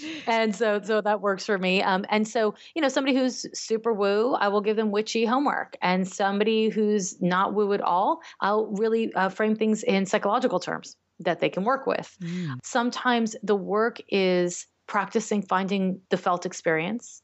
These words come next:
Speaker 2: and giving permission. Sometimes it's, it's something that's subtle and small. And sometimes, uh, we will talk. And of course, I'm not a doctor. And I always, I always, uh, remind people, you know, I am not a doctor, and that's, I'm, I'm not qualified to give medical, uh,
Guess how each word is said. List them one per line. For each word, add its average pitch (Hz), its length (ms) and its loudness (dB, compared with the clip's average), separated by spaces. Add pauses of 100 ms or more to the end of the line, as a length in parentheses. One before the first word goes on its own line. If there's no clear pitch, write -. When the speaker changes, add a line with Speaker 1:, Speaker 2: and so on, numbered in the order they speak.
Speaker 2:
and 180 120 2
giving 185 380 2
permission. 214 480 0 (220)
Sometimes 180 400 0
it's, 185 160 -2
it's 190 200 -2
something 196 280 0
that's 180 240 -2
subtle 202 500 0 (260)
and 180 140 0
small. 180 480 -2 (420)
And 208 160 2
sometimes, 240 500 0 (280)
uh, 180 200 2
we 214 80 2
will 202 180 2
talk. 196 340 -2
And 220 100 2
of 185 80 -8
course, 208 240 -2
I'm 165 140 -2
not 175 180 2
a 180 40 0
doctor. 170 340 0
And 247 100 2
I 170 120 4
always, 185 360 2
I 185 160 2
always, 185 400 0 (340)
uh, 185 240 0
remind 190 380 0
people, 226 400 0
you 247 100 2
know, 175 100 0
I 175 100 0
am 175 100 -2
not 180 340 0
a 196 80 0
doctor, 214 400 0
and 170 280 0
that's, 170 320 -4
I'm, 175 280 -2
I'm 170 140 0
not 175 240 0
qualified 175 500 0
to - 80 -10
give 170 160 -2
medical, 170 600 0
uh, 160 520 -2